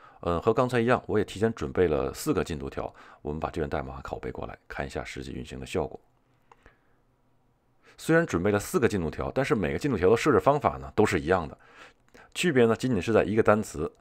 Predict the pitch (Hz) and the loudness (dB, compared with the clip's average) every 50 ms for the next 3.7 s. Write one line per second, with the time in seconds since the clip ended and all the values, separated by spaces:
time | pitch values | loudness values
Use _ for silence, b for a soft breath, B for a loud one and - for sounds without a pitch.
0 | b b b b b b b _ _ _ _ _ _ _ _ _ _ _ _ _ | b b b b b b b _ _ _ _ _ _ _ _ _ _ _ _ _
1 | _ _ - - - - - - _ _ _ _ _ _ _ _ _ _ _ _ | _ _ -18 -18 -18 -18 -20 -20 _ _ _ _ _ _ _ _ _ _ _ _
2 | _ _ _ _ _ _ _ - - 87 - - - 82 80 85 85 - 90 82 | _ _ _ _ _ _ _ -4 -2 -2 0 0 -2 -4 -2 -4 -4 -2 -4 -4
3 | - - 71 67 - 73 78 78 76 - - 65 - | -4 -4 -8 -8 -8 -10 -8 -8 -10 -10 -10 -10 -10